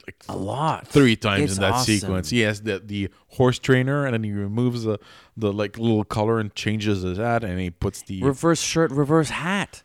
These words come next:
Speaker 2: It's double reverse. It's a reverse jacket and a reverse hat. Come on. That's a winner. That's a win right there. Puts a
Speaker 1: Uh,
Speaker 2: little
Speaker 1: well, let's
Speaker 2: must-
Speaker 1: count how many costumes he has throughout that story.
Speaker 2: Horse trainer.
Speaker 1: Horse trainer.
Speaker 2: Uh,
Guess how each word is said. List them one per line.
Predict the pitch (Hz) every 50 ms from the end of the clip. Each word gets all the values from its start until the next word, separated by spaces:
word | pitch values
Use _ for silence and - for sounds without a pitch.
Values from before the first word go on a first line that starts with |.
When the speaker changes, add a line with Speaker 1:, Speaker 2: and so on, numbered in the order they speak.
| _ _ -
Speaker 2:
It's | 147 - -
double | 135 123 107 156 165 165 190 175 135
reverse. | 120 107 - 90 87 71 - - - - - - _ _ _ _ _ _ _ _
It's | - 127 - -
a | 139
reverse | 143 143 127 143 165 160 139
jacket | 117 - - 156 147 165 - - 151 117
and | 120 131 143 156
a | 151
reverse | 151 151 131 139 156 151 -
hat. | 143 143 165 170 165 139 - _ _ _ -
Come | - 151 143 151
on. | 156 165 170 160 117 87 76 71 _ _ _ _ _ - -
That's | - - 135 - -
a | 156
winner. | 135 127 143 156 165 147 104 82 78
That's | 113 135 - -
a | 151
win | 127 131 151 156 156 147
right | 143 147 151 139 _
there. | - 160 160 139 92 80 - _ _ _ _ _ _ _ _ _ _ _ _ _ _ _ _ _ _ -
Puts | - 101
a | 110
Speaker 1:
Uh, | 117
Speaker 2:
little | 120 120 120
Speaker 1:
well, | 139
let's | 185 190 -
Speaker 2:
must- | - -
Speaker 1:
count | 185 196 202 196
how | 151 147
many | 143 135
costumes | 127 - - - 131 123 - - - 131 123 110 104
he | 104 104 101
has | 101 101 101 98 95 95 - -
throughout | 107 101 95 92 92 92
that | 95 90 87 -
story. | - - 110 104 98 90 90 98 - - -
Speaker 2:
Horse | - 123 147 - -
trainer. | - - 104 87 80 80 85 110 143 151 _
Speaker 1:
Horse | _ - 123 135 - -
trainer. | - - 98 95 90 90 95 131 196 254 _ _ _ _ -
Speaker 2:
Uh, | - 95 90 90 87 87 87 87 87 85 85 85